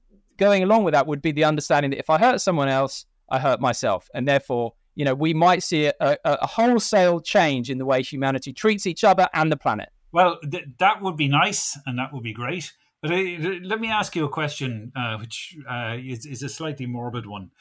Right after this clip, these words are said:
Speaker 2: Uh, what happens to your consciousness when you die? <laughs>
Speaker 1: So I would say that if consciousness is primary, it's not my consciousness.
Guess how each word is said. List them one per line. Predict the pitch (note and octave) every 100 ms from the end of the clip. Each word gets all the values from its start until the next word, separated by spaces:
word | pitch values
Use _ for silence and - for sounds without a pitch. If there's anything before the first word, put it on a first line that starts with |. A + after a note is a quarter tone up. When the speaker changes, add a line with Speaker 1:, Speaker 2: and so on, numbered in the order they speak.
| _ _ _
Speaker 2:
Uh, | C#3+ D#3+
what | D#3 A#3+
happens | F#3+ G3+ F#3 D3
to | D#3
your | D3+
consciousness | C#3+ D3+ C#3+ - A#2 A2 -
when | A2
you | G#2
die? | G#2 B2+ A#2 F#2+ - - -
<laughs> | A#2+ _ _ _ _ - _
Speaker 1:
So | - C4+
I | A3+ A3+
would | A3 -
say | F3 B2+ A#2 C3 -
that | D3 C3+ -
if | F#3+ G3+
consciousness | - A#3+ A#3+ - G3 -
is | D#3+
primary, | - F#3 F#3 C3+ C#3+
it's | E3 F#3+
not | -
my | D#3+ D#3 D#3 D3+ C#3+
consciousness. | - F3+ F#3+ G#2+ - - - -